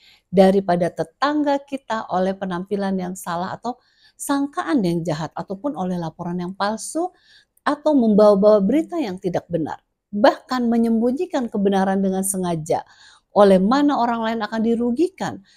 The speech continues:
adalah juga merupakan pelanggaran terhadap hukum yang kesembilan ini. Untuk berulang kali, Alkitab menyebutkan agar jangan membohong. Misalnya, Imamat sembilan belas ayat enam belas menuliskan,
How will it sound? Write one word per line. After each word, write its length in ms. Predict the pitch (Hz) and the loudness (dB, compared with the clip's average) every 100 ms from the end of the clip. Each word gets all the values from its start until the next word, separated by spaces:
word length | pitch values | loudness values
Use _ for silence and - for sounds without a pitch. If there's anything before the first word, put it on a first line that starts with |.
| _ _ | _ _
adalah 480 | 165 170 160 160 165 | -2 2 2 2 0
juga 480 | 175 277 214 180 - | 2 2 2 0 -2
merupakan 640 | 165 160 - 165 165 165 - | -6 -6 -8 -8 -6 -8 -4
pelanggaran 560 | 220 220 277 269 151 | -2 0 -2 -2 -4
terhadap 400 | 147 156 160 147 | -6 -10 -8 -8
hukum 400 | - 269 - 240 233 | -6 -8 -4 -4 -4
yang 160 | 190 180 | -4 -6
kesembilan 720 | 185 - 185 180 170 156 - - | -10 -8 -4 -4 -4 -6 -8 -8
ini. 240 | 143 - - _ _ - - - - | -8 -10 -18 _ _ -20 -20 -20 0
Untuk 480 | 277 302 294 294 294 196 | 4 4 4 -2 0 0
berulang 800 | 196 202 - 240 247 233 214 214 | 2 2 0 0 2 0 -2 -8
kali, 400 | 208 185 151 - | -6 -4 -6 -8
Alkitab 480 | 156 180 262 254 254 | -8 -6 -6 -6 -4
menyebutkan 720 | 233 226 214 240 - 311 381 | -2 -2 -2 -6 -4 -4 -4
agar 320 | - 196 220 208 165 | -6 -4 -4 -4 -4
jangan 640 | 156 214 254 269 262 262 233 | 0 2 2 -2 -4 -4 -4
membohong. 800 | 202 190 175 180 160 156 - _ _ - - | -2 -2 2 0 0 -4 -6 _ _ -20 -2
Misalnya, 640 | 247 240 247 240 180 110 - | -2 2 0 2 0 -2 -6
Imamat 400 | 202 233 254 254 | -4 -2 -2 -4
sembilan 240 | 220 202 | -4 -2
belas 160 | 202 208 | -2 -2
ayat 160 | 135 - | -4 -6
enam 160 | 196 208 | -6 -4
belas 160 | 226 202 | -6 -4
menuliskan, 640 | 202 202 208 - 160 156 | -2 -2 -2 -6 -8 -8